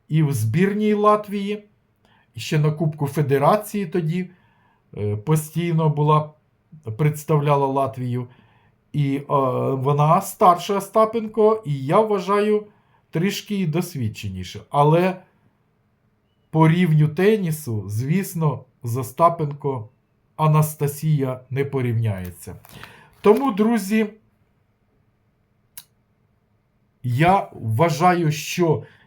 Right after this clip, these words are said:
і у букмекерів було, е, трошки таке помутніння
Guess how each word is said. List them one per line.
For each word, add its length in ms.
і 140
у 100
букмекерів 720
було, 560
е, 220
трошки 600
таке 640
помутніння 1080